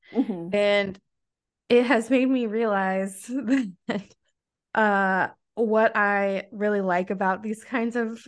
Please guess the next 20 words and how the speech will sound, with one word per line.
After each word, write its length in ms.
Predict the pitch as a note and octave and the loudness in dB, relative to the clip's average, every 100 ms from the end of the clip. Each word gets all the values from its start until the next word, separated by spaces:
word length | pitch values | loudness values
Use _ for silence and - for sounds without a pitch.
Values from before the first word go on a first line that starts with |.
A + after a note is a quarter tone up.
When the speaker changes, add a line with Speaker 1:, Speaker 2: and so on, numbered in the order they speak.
| - | -20
Speaker 2:
<laughs> 180 | _ _ | _ _
of 1500 | - E4+ - _ F4 F4+ D4+ F4 F4 F4 - G#4 C#4+ C4+ C#4+ G4+ | -4 -4 -14 _ 0 4 2 2 -2 -2 -2 2 4 4 0 -4
I 200 | - B3+ C4+ | 2 2 2
P 420 | - B3 C4 C4+ - _ - F4 | -2 -2 -2 -4 -10 _ -20 -4
is 180 | - A3 | -4 -2
that 160 | A3+ A#3 | -4 0
there's, 200 | A#3+ A3 | 0 0
like, 280 | A#3 G3+ | -2 -2
this 320 | G#3+ A3 A3 - _ _ _ _ _ | -4 -6 -8 -20 _ _ _ _ _
eternal, 1080 | A#3+ A#3+ - - C4 C4 D4 D4 D4+ D4 D4 _ _ _ _ _ _ - | -4 -4 -4 -2 2 4 6 6 6 4 -2 _ _ _ _ _ _ -2
morally 680 | A#3 A#3+ B3+ B3+ B3+ C4 A3+ | 2 4 4 2 2 0 -4
gray 760 | F#3+ G#3 A#3 A#3 A#3 A#3 A#3 B3+ _ _ _ | -2 4 6 6 6 4 0 -8 _ _ _
man 720 | A3 G#3+ G3+ G#3 G3 G3 A#3+ - | -4 0 2 2 2 0 -4 0
<laughs> 40 | F#4 | 2
and 320 | - C4 C#4 | 4 4 4
this 160 | G#3+ A3+ - - - _ _ | 0 -4 -10 -16 -16 _ _
not 380 | C#4+ D4 D#4+ D4 | 2 6 6 6
like 260 | D#4 C#4+ - | 6 4 4
other 260 | D#4 C4+ | 4 4
girls 520 | B3 C4+ C4+ B3+ E4 | 6 6 6 6 2